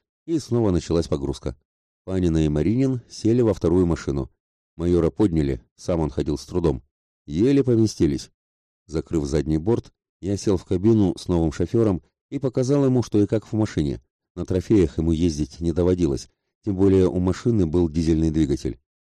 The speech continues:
Он быстро освоился. После этого я сел на передовую машину и покатил к выезду из города. Там нас всё же тормознули, но я показал жетон агента С Д, и нас пропустили.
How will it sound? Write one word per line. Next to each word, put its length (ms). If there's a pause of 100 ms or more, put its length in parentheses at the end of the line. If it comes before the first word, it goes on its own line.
Он 220
быстро 300
освоился. 540 (500)
После 300
этого 380
я 160
сел 220
на 100
передовую 420
машину 440 (340)
и 120
покатил 460
к 120
выезду 360
из 100
города. 420 (520)
Там 180
нас 200
всё 220
же 100
тормознули, 640 (260)
но 140
я 120
показал 460
жетон 340
агента 380
С 200
Д, 240 (160)
и 100
нас 180
пропустили. 580